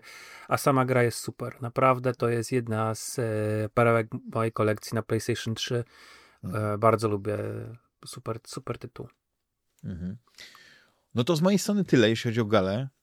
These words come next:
Speaker 2: I ja, y, jak zwykle powtarzam, że najlepsza, naj-, najlepsze rozdanie nagród to będą, e, to będą fantasmagierie roku. Nie dlatego, że, że, że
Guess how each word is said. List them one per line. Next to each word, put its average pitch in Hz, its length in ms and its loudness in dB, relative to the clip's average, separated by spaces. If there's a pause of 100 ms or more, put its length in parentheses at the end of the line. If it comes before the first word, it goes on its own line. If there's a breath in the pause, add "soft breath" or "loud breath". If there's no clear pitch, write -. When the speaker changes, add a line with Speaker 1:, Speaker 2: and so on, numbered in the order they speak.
(260)
Speaker 2:
I 98 140 -2
ja, 120 240 4 (320)
y, - 60 -2
jak 107 160 -2
zwykle 113 380 2 (420 loud breath)
powtarzam, 117 480 -2
że 110 120 -2
najlepsza, 110 600 2 (320 loud breath)
naj-, 107 260 -2
najlepsze 113 400 0
rozdanie 110 300 0
nagród 107 720 -4
to 110 120 -6
będą, 107 380 0 (840 soft breath)
e, 95 280 -4
to 101 100 -8
będą 107 200 2
fantasmagierie 120 800 8
roku. 117 420 4 (600 soft breath)
Nie 143 140 2
dlatego, 131 460 4
że, 110 320 2
że, 117 260 -2 (300)
że 117 120 -4